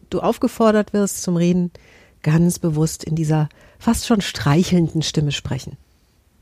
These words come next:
Das ist ein bisschen üben vorher alleine, vielleicht vom Spiegel oder vielleicht mal aufs Handy aufnehmen,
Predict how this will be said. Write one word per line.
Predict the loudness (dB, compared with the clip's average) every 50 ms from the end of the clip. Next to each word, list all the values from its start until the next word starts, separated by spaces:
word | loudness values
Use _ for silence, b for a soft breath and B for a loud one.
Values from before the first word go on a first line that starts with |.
| _ -6
Das | -4 -2 0 0
ist | 0 0
ein | 2 2
bisschen | 0 2 2 2 2 4
üben | 4 4 4 4
vorher | 2 4 4 4 6 6 4
alleine, | 4 4 4 4 4 2 0
vielleicht | 0 0 0 0 0 0
vom | -2 -4
Spiegel | -4 -2 0 2 4 4 4 4 2
oder | 2 2 0 0
vielleicht | 0 0 -2 -2 0
mal | -2 -4
aufs | 0 0
Handy | 0 2 2 2
aufnehmen, | 0 0 -2 0 0 2 2 4 4 2 2 0